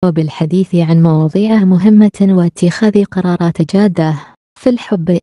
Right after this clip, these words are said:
أنت تخاطر بتعميق سوء الفهم أو الوضع الحساس،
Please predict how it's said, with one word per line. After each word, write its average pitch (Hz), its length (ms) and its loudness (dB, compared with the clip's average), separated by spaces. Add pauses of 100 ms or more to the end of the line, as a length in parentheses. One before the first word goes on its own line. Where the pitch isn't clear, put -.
(220)
أنت 220 220 2
تخاطر 175 600 -2
بتعميق 165 640 -2
سوء - 340 -2
الفهم 202 420 0
أو 196 280 0
الوضع 190 340 -2
الحساس، 151 920 -4